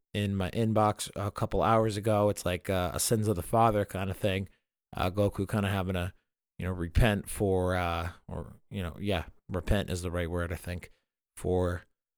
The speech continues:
uh, Granola's entire planet being exterminated at the hands of his father. Um, sort of similar to that dynamic that Paragus has, you know, versus Vegeta, uh, in the Broly movie, the O G Broly movie.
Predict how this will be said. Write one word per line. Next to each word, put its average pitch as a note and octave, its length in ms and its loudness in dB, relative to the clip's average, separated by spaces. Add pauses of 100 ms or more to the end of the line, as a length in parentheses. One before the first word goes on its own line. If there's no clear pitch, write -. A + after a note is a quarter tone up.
(300)
uh, F2 240 -6
Granola's G2+ 640 2 (640)
entire F#2 400 2
planet G2+ 360 0
being F2 200 0
exterminated F#2 800 2
at - 100 -6
the G2+ 60 -4
hands F#2+ 240 0
of E2+ 80 -4
his - 100 -8
father. F#2+ 400 0 (540)
Um, F2+ 540 -2 (1000)
sort G#3 260 8
of D#3+ 80 4
similar C#3 380 6
to B2+ 240 6
that B2 320 4
dynamic B2 500 4
that - 320 2
Paragus A2 400 2
has, G#2 560 2
you A#2+ 140 -4
know, G#2 80 0
versus F#2+ 420 -2
Vegeta, F2+ 560 -4 (560)
uh, F2+ 220 -8
in F2 80 -8
the F2 60 -6
Broly G2 380 2
movie, F2+ 300 -2
the G2 300 -4
O G2+ 160 2
G F2+ 200 -4
Broly G2 300 0
movie. F#2 340 -4